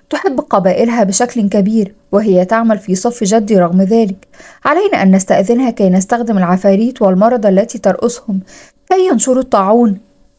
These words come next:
فأومت برأسها وقالت: "إذن هي ملكة حقًا، حسنا، ابتعد يا مرقس، لدي عمل هنا." فاختفى مرقس بن زوبعة، وبعدها تربعت سورة على الأرض، ثم أخذت طينا من جانبها ووضعته بيدها أمام جمجمة بشرية.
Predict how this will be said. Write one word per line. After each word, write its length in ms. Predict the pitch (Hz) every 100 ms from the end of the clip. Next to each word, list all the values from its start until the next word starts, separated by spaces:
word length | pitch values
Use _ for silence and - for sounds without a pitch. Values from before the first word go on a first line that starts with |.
| _ _ _
فأومت 760 | - 233 196 196 233 240 226 180
برأسها 480 | 185 190 240 240 214
وقالت: 680 | 180 190 196 226 208 -
"إذن 320 | - 208 214 185
هي 240 | 196 170
ملكة 340 | 180 208 208
حقًا، 380 | 196 226 220 - - _
حسنا، 380 | - 233 233 185 _ _ _ _ _
ابتعد 420 | 302 - 359 302 208
يا 100 | 196
مرقس، 420 | 214 220 - 208
لدي 300 | 180 220 233
عمل 300 | 214 233 208
هنا." 280 | 240 220 196 _ _ _ _ _ _
فاختفى 480 | _ 320 - 508 403
مرقس 420 | 214 220 - -
بن 160 | 185 185
زوبعة، 520 | 190 185 202 226 196 - _ _ _
وبعدها 640 | 208 196 175 208 220 190 - _ _ _
تربعت 480 | 311 254 339 392 392
سورة 300 | 262 262 240
على 220 | 180 175
الأرض، 320 | 175 233 220
ثم 300 | 196 202 185
أخذت 480 | - 226 226 208 -
طينا 260 | 254 247
من 200 | 208 185
جانبها 480 | 175 190 202 233 240
ووضعته 580 | 185 175 175 185 240 247
بيدها 520 | 196 226 240 247 -
أمام 240 | 180 233 226
جمجمة 500 | 185 185 202 240 220
بشرية. 680 | 180 208 214 240 190 -